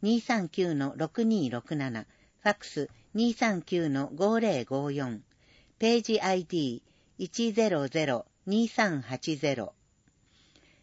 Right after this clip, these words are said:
カセットボンベ、スプレー缶を安全に捨てよう。カセッ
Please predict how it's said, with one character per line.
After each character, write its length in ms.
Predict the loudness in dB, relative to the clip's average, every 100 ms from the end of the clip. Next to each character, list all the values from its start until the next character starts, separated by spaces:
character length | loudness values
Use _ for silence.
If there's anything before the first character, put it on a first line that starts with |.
| _
カ 140 | 0 4
セ 160 | 6
ッ 60 | 6 4
ト 140 | 4
ボ 160 | 4 2
ン 140 | 2
ベ、 200 | 0 -2 -10
ス 140 | -8
プ 160 | 2 4
レ 180 | 4 2
ー 40 |
缶 340 | 2 2 2
を 180 | 0 0
安 180 | 0 2
全 240 | 4 4 2
に 120 | -2
捨 140 | -2
て 180 | 0 2
よ 360 | 0 -2 -8 -16
う。 20 | _ _ _ _ _ -20 _ _
カ 160 | -4 2
セ 140 |
ッ 60 | 2